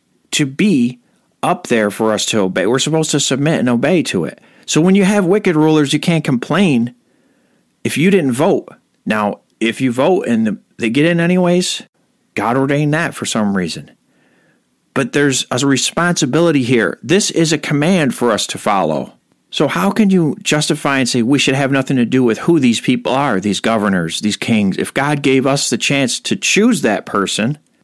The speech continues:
why shouldn't we? And no, when you have a wicked ruler and they're telling you it's, you, it's now illegal to, for a man and woman to be married or whatever. No, of course we're not gonna obey that.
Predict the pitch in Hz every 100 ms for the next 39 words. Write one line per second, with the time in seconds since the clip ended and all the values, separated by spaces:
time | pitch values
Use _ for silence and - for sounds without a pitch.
0 | _ - 139 135 220 165 - 78 - _
1 | _ _ _ - 131 170 87 - 117 131
2 | 143 165 143 143 143 123 143 143 131 117
3 | 107 - 143 143 135 127 123 - - 95
4 | - - _ - - 110 - 107 95 104
5 | 123 131 101 110 107 104 - 98 90 87
6 | - - - - - 98 98 113 110 95
7 | 127 120 92 87 90 85 80 71 64 78
8 | 92 92 - _ _ _ - 226 185 -
9 | 175 180 180 135 123 127 107 101 95 87
10 | 76 -